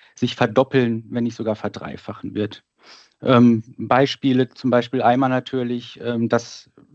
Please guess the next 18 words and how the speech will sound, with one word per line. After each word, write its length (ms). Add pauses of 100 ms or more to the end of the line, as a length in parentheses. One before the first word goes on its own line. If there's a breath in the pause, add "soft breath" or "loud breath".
(200)
ähm, 480 (420 loud breath)
der 100
Mehrbedarf 600
liegt 160
im 120
We-, 140
Mehrbedarf 600
von, 420
von 240
weit 180
entwickelten 500
Ländern 480 (260)
oder 200
weniger 320
weit 160
entwickelten 480
Ländern 260
vielmehr. 460